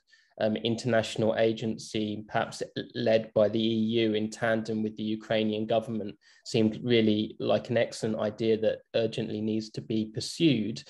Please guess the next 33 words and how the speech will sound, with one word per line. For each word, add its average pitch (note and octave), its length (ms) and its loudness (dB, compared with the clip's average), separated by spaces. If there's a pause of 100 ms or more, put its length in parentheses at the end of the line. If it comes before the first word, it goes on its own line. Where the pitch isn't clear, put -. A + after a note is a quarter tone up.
(320)
And C3 240 4
the C3 180 2
generally, C3+ 840 2 (200)
still C#3+ 460 4 (160)
military C#3 560 2
aid, A#2 300 0 (360)
my A#2+ 180 4
sense A2+ 520 0
is, A2 260 -4 (100)
is, - 260 -4
is, - 520 -2
is A#2 320 0
getting C#3+ 380 4
to D3+ 120 -2
Ukraine. D3+ 460 4
Of - 100 -2
course, B2 280 -2
it - 120 -10
can A#2 140 -2
get A#2+ 240 2
to - 120 -6
Ukraine A#2+ 440 0
faster, C#3 640 2 (320)
but A#2+ 120 2
military B2+ 500 4
aid A#2 200 2
is A2 140 -6
coming A#2 400 0
in. A#2+ 420 0 (340)
But - 240 4
it - 120 -4
seems E3 500 4
that - 320 0